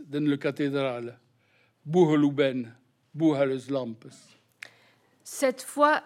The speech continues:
Speaker 2: sept lampes en suspens au ciel. Sept lampes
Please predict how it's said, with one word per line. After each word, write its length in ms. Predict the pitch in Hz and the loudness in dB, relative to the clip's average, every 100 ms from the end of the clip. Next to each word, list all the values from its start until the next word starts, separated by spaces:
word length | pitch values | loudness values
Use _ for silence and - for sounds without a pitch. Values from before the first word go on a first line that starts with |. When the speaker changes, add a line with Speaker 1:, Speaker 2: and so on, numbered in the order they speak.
| - | -8
Speaker 2:
sept 480 | - - 269 262 | -8 -2 -2 -2
lampes 340 | 262 262 277 240 | -2 0 0 -4
en 100 | 226 | -8
suspens 720 | - 240 220 - 247 247 220 | -8 -12 -14 -8 -4 -4 -4
au 80 | 226 | -8
ciel. 460 | - - 196 202 - _ | -10 -16 -16 -16 -20 _
Sept 520 | - - 254 254 - | -8 0 0 0 -4
lampes 360 | 254 262 254 | -2 0 -2